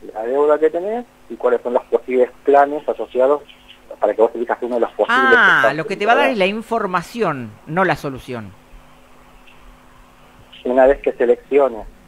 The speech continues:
Speaker 1: cuál es la, el plan al cual te querés acoger,
Speaker 2: Sí.
Speaker 1: te generará el comprobante de pago correspondiente para que, estimamos inicialmente, en el transcurso de dentro de setenta y dos horas, lo puedas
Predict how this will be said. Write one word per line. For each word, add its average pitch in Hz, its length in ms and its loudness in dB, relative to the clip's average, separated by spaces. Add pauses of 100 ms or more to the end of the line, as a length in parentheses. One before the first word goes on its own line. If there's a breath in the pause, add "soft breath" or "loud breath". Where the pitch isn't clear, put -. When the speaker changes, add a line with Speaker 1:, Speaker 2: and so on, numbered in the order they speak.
Speaker 1:
cuál 117 220 2
es 123 160 0 (320)
la, 92 800 -4
el 104 200 -8
plan 120 320 2
al 117 140 0
cual 120 220 0
te - 120 -10
querés 120 240 -2
acoger, 156 540 4 (100)
Speaker 2:
Sí. 135 320 -12 (320)
Speaker 1:
te 120 100 -2
generará 113 440 2
el 127 80 -2
comprobante 120 640 0
de 120 100 4
pago 127 260 4
correspondiente 143 840 0
para 123 280 2
que, 131 320 -4 (180)
estimamos 127 680 -2
inicialmente, 120 840 -2 (640)
en 104 100 -14
el 101 100 -10
transcurso 113 600 -2
de 104 220 -2
dentro 120 340 0
de 113 60 2
setenta 117 240 -2
y - 20 0
dos 131 160 2
horas, 139 180 2 (100)
lo 110 160 -4
puedas 110 280 -2